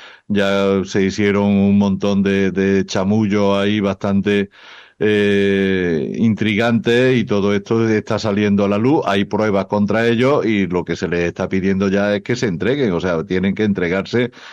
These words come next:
y, y tienen que ser detenidos. Ya está habiendo muchos llamamientos a nivel europeo,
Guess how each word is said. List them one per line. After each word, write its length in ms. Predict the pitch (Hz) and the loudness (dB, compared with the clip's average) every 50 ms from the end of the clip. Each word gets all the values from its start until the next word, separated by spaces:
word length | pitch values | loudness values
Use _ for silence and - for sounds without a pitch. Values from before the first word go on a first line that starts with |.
| - - _ | -20 -20 _
y, 540 | _ 98 101 98 95 92 92 90 85 78 82 | _ -2 0 2 2 0 0 0 0 -2 -2
y 40 | 85 | -2
tienen 280 | 82 95 95 101 104 98 | -2 -2 0 0 0 -2
que 100 | 107 101 | -2 -2
ser 200 | 113 120 110 110 | 0 0 0 0
detenidos. 720 | 107 98 - 85 80 104 131 139 117 92 85 85 82 80 | 0 0 -2 -2 0 0 0 2 2 0 0 0 0 -2
Ya 140 | 80 90 90 | -2 -2 -2
está 180 | - - 113 | -2 -2 -4
habiendo 480 | 104 98 101 104 104 104 101 110 110 107 | -2 0 0 0 2 2 2 2 0 2
muchos 480 | 107 101 107 123 131 131 - 110 98 85 | 2 2 2 0 0 0 -2 -2 0 0
llamamientos 600 | 95 87 92 92 92 98 98 101 95 98 98 92 | -2 -2 -2 0 0 0 0 0 0 0 -2 0
a 40 | |
nivel 280 | 92 95 90 95 95 92 | 0 0 0 0 0 0
europeo, 580 | 95 95 90 92 92 - 98 98 98 98 92 | 0 0 0 0 -2 0 0 0 0 0 -2